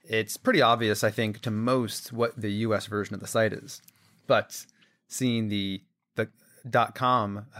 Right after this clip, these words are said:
pop up, which is the India site, we do get a fair few Americans who are going to the India site, and they get a bit confused because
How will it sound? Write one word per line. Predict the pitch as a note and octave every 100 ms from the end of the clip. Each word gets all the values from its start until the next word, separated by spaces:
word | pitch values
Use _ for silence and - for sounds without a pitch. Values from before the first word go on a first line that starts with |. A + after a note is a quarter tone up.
| - A2+
pop | - G#2 -
up, | G2 -
which | G#2+ G2+
is | F#2
the | G#2
India | B2+ D3 G2
site, | - F#2+ F#2 - - - _
we | - A2
do | B2+
get | B2 A2+
a |
fair | G2+ A#2+ G#2+ G#2 - -
few | - A2 G#2 G#2+
Americans | G#2 G#2+ A2 G#2+ G2 F#2+
who | -
are | G2
going | G#2 G2 F#2+
to |
the | G2+
India | C#3 D3+ G#2+
site, | - G2+ F#2 - - _ _ _ _ -
and | G2 F#2+ F#2 F2+ - - _ _ _ _ _
they | - G#2+
get | G2+
a | G2+
bit | G#2+ -
confused | G2+ G3 B2 A2
because | G#2+ G2 F#2 F#2